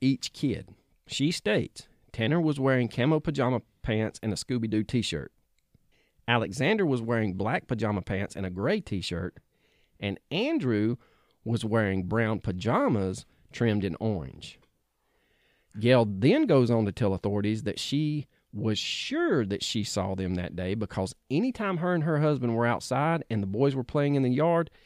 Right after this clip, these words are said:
they would always yell hi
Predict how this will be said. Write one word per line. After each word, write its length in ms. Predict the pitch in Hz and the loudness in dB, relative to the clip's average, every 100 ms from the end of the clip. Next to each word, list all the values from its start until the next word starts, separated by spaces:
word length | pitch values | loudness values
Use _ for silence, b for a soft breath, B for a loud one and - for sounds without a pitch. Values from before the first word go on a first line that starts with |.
| b b | b b
they 140 | 107 | 0
would 140 | 104 95 | 0 0
always 680 | 101 113 127 127 131 135 - - | 2 2 4 4 2 -2 -6 -8
yell 580 | 104 113 131 127 127 - _ _ _ _ _ _ _ | 0 4 6 6 4 -2 _ _ _ _ _ _ _
hi 520 | 123 127 135 147 | 0 4 4 2